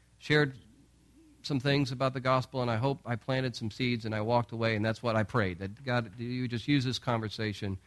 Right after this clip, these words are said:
plant some seeds in this young man's life. He was very smart. He asked very good questions. And, uh, but I also walked away, and,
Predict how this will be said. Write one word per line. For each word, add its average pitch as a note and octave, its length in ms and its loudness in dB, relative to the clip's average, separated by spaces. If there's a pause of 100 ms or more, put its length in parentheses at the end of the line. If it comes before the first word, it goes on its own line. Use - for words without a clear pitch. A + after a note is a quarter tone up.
(220)
plant D3 240 2
some A#2+ 160 -4
seeds A2+ 300 -2
in G2+ 80 -4
this G2+ 180 -4
young G2+ 180 -2
man's G2 280 -4
life. F2 180 -4
He G#2 80 -6
was F#2+ 140 -6
very C#3+ 300 0
smart. A2+ 420 0
He G#2+ 120 -6
asked G2 200 -4
very C#3 220 -2
good A#2 180 -8
questions. F#2 640 -10 (920)
And, A2+ 360 2
uh, G#2+ 280 4 (220)
but C3+ 320 0 (160)
I C3+ 120 4
also F3+ 380 6
walked D#3+ 380 6
away, C#3 420 4
and, A#2+ 320 2